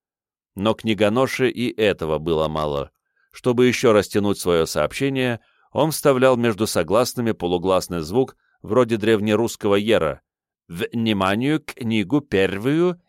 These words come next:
и книгу вторую повествуют об интимной жизни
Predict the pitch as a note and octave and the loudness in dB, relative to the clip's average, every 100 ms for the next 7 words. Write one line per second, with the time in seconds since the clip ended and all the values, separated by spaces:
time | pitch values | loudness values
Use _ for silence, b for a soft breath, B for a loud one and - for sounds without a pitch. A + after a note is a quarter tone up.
0 | - B2+ - B2 A#2+ B2+ A2+ - - F2 | -6 -6 -6 -6 -4 0 0 -2 -2 0
1 | E2+ G2 C#3+ D3 _ _ _ - A2 B2+ | 0 0 0 -2 _ _ _ 0 2 2
2 | - - - G#2+ C3+ D3+ D3 - A2 F#2+ | -2 -10 -8 0 2 2 0 -2 -4 -4
3 | - A#2+ A#2 A2+ - A#2 A2 - F#2+ G#2 | -4 -2 -2 -4 -2 -2 0 0 0 0
4 | B2+ B2+ D3 D3+ | -2 -2 -2 -2